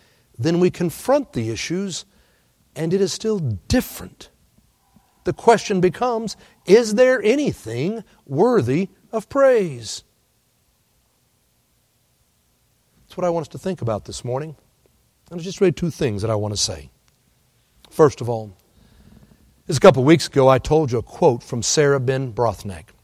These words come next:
She wrote the book, Simple Abundance. And she talked about that time in her life when to everybody her life looked so good, but the truth of the matter was her life was kind of coming apart.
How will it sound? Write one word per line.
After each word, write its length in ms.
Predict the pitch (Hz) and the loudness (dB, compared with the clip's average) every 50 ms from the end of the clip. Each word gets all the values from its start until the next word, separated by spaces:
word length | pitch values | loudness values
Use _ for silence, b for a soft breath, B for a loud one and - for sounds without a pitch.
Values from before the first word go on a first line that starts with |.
| _ _ _ _ _ _ _ _ _ _ _ _ _ _ _ | _ _ _ _ _ _ _ _ _ _ _ _ _ _ _
She 180 | - - - 151 | -8 -4 0 2
wrote 240 | 139 147 139 - - | 4 4 4 4 0
the 80 | - | -2
book, 320 | 123 131 160 131 113 - - b b b b b b | 0 2 2 2 0 -2 -14 b b b b b b
Simple 560 | b - - - 160 147 - - 147 151 - - | b -4 -2 0 0 0 0 -2 -4 -4 -4 -6
Abundance. 760 | 113 110 104 131 131 139 151 156 165 165 - - - - - _ _ _ _ _ _ _ _ _ _ _ _ _ _ _ _ _ _ _ _ _ _ _ _ | -6 -2 0 0 0 0 -2 -4 -6 -8 -10 -12 -12 -12 -12 _ _ _ _ _ _ _ _ _ _ _ _ _ _ _ _ _ _ _ _ _ _ _ _
And 340 | - - 156 165 160 156 - | -14 -8 -2 0 0 0 0
she 120 | - 160 | -2 -2
talked 240 | - 160 151 139 147 | 2 2 2 4 4
about 200 | 139 147 135 - | 2 2 2 2
that 160 | 156 160 - | -2 -4 -4
time 240 | - 131 131 143 160 | -4 -4 -2 -2 -2
in 60 | 151 | 0
her 200 | 113 196 214 180 | 4 4 6 6
life 300 | 127 110 110 110 104 - | 6 4 2 0 -2 -4
when 200 | 131 123 113 101 | -6 -6 -6 -6
to 120 | - 123 | -4 -2
everybody 380 | 120 135 147 143 127 143 143 143 | 0 2 4 4 4 4 4 4
her 140 | 123 135 135 | 4 2 4
life 300 | 135 135 139 139 - - | 6 6 6 4 2 -2
looked 140 | 143 104 - | -4 -4 -4
so 200 | - - 127 113 | -2 -2 -2 0
good, 360 | 120 165 208 202 101 190 170 b b b b b b | 4 4 6 6 4 2 -2 b b b b b b
but 120 | b - - | b -10 -10
the 80 | 117 | -10
truth 280 | - - - 147 131 110 | -6 -4 -2 -2 -2 -2
of 80 | 120 | -2
the 80 | 113 117 | -4 -2
matter 240 | 120 123 120 113 117 | 0 2 2 2 2
was 420 | 117 135 143 147 156 156 139 - - b b b b | 4 4 6 6 4 2 0 -4 -12 b b b b
her 120 | b 131 120 | b -4 -2
life 300 | 120 123 131 131 127 - | 0 0 0 0 -2 -4
was 100 | 117 - | -8 -10
kind 260 | - - 131 127 120 | -6 -4 -4 -4 -4
of 160 | 107 92 - | -6 -10 -12
coming 360 | - - 151 143 139 127 107 | -10 -8 -6 -4 -4 -6 -8
apart. 520 | 98 - - - 175 175 185 190 190 196 | -10 -10 -4 0 0 2 2 0 -4 -8